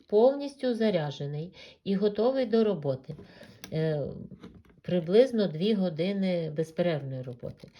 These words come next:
Тобто вам, а оскільки у вас таймер на три хвилини, це просто, <laughs> е, вам надовго його хватить. Це не так, як батарейки.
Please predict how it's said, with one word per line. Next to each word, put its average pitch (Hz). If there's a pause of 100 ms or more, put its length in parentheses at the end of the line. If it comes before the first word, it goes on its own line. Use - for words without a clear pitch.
(200)
Тобто 185
вам, 220 (180)
а 180
оскільки 214
у 202
вас 190
таймер 175
на 165
три 175
хвилини, 202
це 190
просто, 180 (100)
<laughs> -
е, 165
вам 170
надовго 160
його 135
хватить. 127 (280)
Це 160
не 156
так, 180
як 135 (100)
батарейки. -